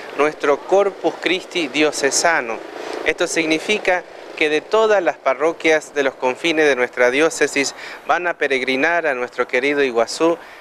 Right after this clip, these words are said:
para compartir juntos la celebración eucarística presidida por nuestro obispo Nicolás a las tres de la tarde. La misma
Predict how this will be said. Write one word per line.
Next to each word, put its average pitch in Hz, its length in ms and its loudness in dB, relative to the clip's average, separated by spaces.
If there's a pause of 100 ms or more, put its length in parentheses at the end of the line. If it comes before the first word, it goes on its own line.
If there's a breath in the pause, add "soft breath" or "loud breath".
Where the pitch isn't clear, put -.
para 139 200 0
compartir 143 600 -2
juntos 185 680 2
la 127 160 0
celebración 123 580 0
eucarística 143 880 -2 (340 loud breath)
presidida 180 540 0
por 147 200 -2
nuestro 127 340 2
obispo 143 400 2
Nicolás 127 640 -2 (380 loud breath)
a 135 100 2
las 131 200 -4
tres 156 180 0
de 156 80 0
la 127 100 2
tarde. 107 400 -2 (420 loud breath)
La 131 160 2
misma 170 480 0